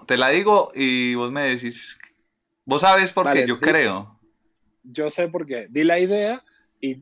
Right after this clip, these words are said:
Speaker 2: y echa el cuento y yo después te digo.
Speaker 1: Es que una vez lo escuché en una entrevista que él, él dijo que la mejor mentira es la que el, la, el público se dice a sí mismo.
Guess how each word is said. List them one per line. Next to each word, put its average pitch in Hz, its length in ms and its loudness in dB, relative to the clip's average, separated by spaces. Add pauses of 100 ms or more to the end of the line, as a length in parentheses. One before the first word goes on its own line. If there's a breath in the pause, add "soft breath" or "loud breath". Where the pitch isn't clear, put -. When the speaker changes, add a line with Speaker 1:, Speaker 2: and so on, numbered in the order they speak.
(120)
Speaker 2:
y 127 80 -8 (120)
echa 127 240 -4
el 147 140 -2
cuento 165 280 0
y 135 80 -2
yo 123 60 -2
después 123 280 -10
te 117 100 -12
digo. 120 80 -6
Speaker 1:
Es 123 80 -6
que 160 80 -4
una 160 160 2
vez 165 100 2
lo 160 80 2
escuché 147 260 -4
en 127 60 -4
una 147 100 -4
entrevista 147 520 -4
que 131 140 -4
él, 113 160 -2
él 113 180 -4
dijo 139 680 2
que 110 280 -4
la 107 160 -2
mejor 110 500 -6
mentira 143 500 0
es 117 100 -2
la 120 160 0
que 110 300 0
el, 101 260 -4 (160)
la, 107 260 -2 (280)
el 110 200 -6
público 120 440 -2
se 117 80 0
dice 104 180 0
a 120 40 0
sí 135 120 -4
mismo. 117 480 -2